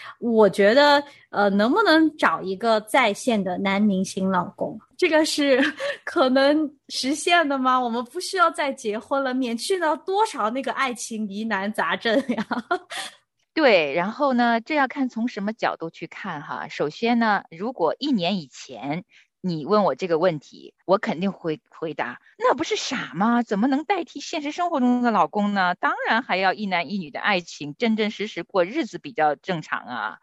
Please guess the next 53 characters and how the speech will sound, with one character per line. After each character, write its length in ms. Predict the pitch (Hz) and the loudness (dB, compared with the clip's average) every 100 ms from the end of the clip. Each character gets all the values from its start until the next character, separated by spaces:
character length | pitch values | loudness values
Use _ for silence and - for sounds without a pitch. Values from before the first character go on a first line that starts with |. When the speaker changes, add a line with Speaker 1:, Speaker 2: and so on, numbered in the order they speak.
| - | -10
Speaker 1:
对 180 | 247 220 | -6 -6
呀。 300 | 202 180 - | -6 -10 -2
Speaker 2:
但 300 | 240 214 180 | 2 2 0
是 460 | - - 170 139 | -6 -4 -2 -2
因 440 | 151 196 330 403 320 | -2 -2 -2 -2 2
为 220 | 170 139 | 2 2
这 140 | 160 | -4
一 180 | 139 160 | -6 -8
年， 480 | 151 113 87 113 - - - | -12 -12 -14 -16 -18 -20 -18
我 200 | 151 165 - - | -4 -4 -4 -8
真 320 | 185 180 214 | -4 -2 -2
的 100 | 170 | -4
是 280 | - 139 117 | -10 -18 -18
花 260 | 156 147 | -12 -10
了 100 | 151 | -10
些 400 | 151 - - 151 | -16 -20 -12 -10
时 260 | 139 - 120 | -10 -12 -16
间， 320 | - 135 127 - - - | -10 -10 -10 -16 -20 -4
认 200 | 196 233 | 0 0
认 160 | 165 | -2
真 240 | 135 185 196 | -6 -6 -2
真 220 | 233 247 | 0 -2
的 200 | 180 - | -2 -8
去 240 | - - 143 | -16 -14 -14
了 240 | 123 127 | -10 -6
解 160 | 185 151 | -4 -4
了 200 | 107 135 | -6 -10
解 220 | 113 - - - | -10 -16 -18 -18
这 80 | - | -16
饭 320 | - 285 226 | -10 -6 -6
圈 340 | 202 226 214 175 | -6 -6 -6 -8
女 80 | 131 | -14
孩 340 | - 117 156 | -16 -16 -14
到 220 | - 254 220 | -8 -4 -4
底 180 | - - | -6 -10
为 340 | 202 440 440 | 2 6 6
什 280 | 220 - 143 | 4 -8 -12
么 120 | 139 | -12
做 200 | 151 156 | -10 -10
饭 240 | 131 165 139 | -8 -10 -10
圈 240 | 147 135 | -12 -12
女 80 | 123 | -12
孩， 200 | - - - 65 _ - | -16 -20 -18 -20 _ -6
Speaker 1:
嗯。 220 | 254 254 | -4 0
Speaker 2:
那 80 | 247 | 0
个 80 | 226 | 0
吸 200 | 208 277 | 0 0
引 120 | 233 | 0
力 100 | 302 | 0
在 160 | 403 | 0
哪 280 | 339 240 156 | 2 2 0
儿？ 380 | - 160 170 - - - - - | -4 -2 -2 -4 -10 -20 -20 -12
Speaker 1:
<laughs> 120 | 214 | -2